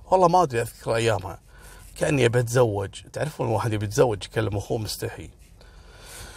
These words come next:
ومنزل راسي أنا في الأرض وحاط إيدي ورا ظهري كذي،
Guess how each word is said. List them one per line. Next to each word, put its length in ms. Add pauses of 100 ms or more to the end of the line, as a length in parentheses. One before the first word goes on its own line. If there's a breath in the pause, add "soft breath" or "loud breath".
(420 loud breath)
ومنزل 400
راسي 460
أنا 120
في 100
الأرض 380
وحاط 380 (100)
إيدي 280
ورا 460 (480)
ظهري 400
كذي، 320